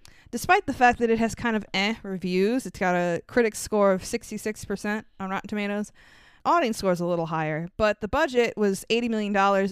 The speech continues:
and the movie made a whopping four hundred fifty-seven million dollars. So, uh, that worked out.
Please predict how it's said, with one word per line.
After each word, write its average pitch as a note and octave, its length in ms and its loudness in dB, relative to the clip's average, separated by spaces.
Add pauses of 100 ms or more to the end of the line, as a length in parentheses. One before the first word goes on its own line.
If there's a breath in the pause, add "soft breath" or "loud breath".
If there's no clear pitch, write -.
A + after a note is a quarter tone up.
and F3+ 480 -4
the F#3+ 80 -8
movie G3+ 240 0
made F#3+ 460 0
a F#3+ 80 -2
whopping G#3 560 2
four F4 240 -4
hundred A#3 420 2
fifty-seven D#4 760 0 (600)
million D4 320 0
dollars. G#3+ 580 4 (800 loud breath)
So, A#3 460 4
uh, A3+ 260 4
that G#4 240 0
worked F#3 180 2
out. D#3 280 -4